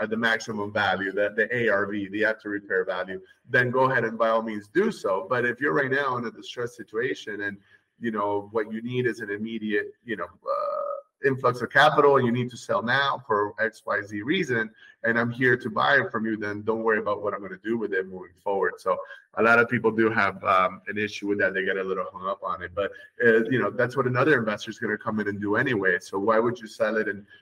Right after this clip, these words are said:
you know, let's say an hundred thousand dollar property, if you have to split the commission with another investor, you're making a three thousand dollar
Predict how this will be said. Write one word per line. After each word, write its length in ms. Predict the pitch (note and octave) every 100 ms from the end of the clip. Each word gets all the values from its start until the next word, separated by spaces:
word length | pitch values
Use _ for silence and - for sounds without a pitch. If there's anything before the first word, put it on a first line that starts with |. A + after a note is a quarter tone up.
| _ -
you 120 | A#2+
know, 320 | G#2+ G2+ G#2+ A2
let's 200 | A#2 -
say 120 | B2
an 100 | A2+
hundred 400 | A2 B2+ B2+ A#2+
thousand 340 | A#2+ A#2 A2
dollar 240 | A2+ A2 G#2
property, 580 | G#2 A#2+ B2+ A#2 A2 G#2+ _ _ _
if 160 | A#2 A2+
you 80 | A#2
have 120 | A2
to 40 |
split 240 | - - A#2+
the 60 | A2
commission 460 | A2+ A2+ A#2 A2+
with 160 | A2 G#2+
another 380 | A2+ A2+ G#2+ G#2+
investor, 420 | A2 A#2+ - G#2+
you're 180 | G#2+ G#2+
making 280 | A2 G#2+
a 40 | G2+
three 220 | - G#2+
thousand 320 | G#2 G2+ G2+
dollar 180 | G2 F#2+